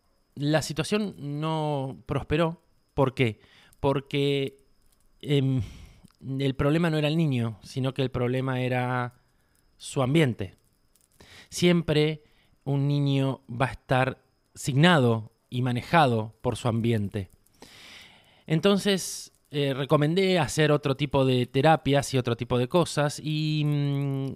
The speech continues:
eh, una de las cosas que, que, que me pasó es que, bueno,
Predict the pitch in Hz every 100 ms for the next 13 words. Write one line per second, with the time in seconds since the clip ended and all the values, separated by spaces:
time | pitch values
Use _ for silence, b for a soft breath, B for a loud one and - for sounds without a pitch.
0 | - - 117 120 160 156 151 - 160 165
1 | - 151 135 127 - 123 120 - 123 120
2 | 123 170 165 147 151 117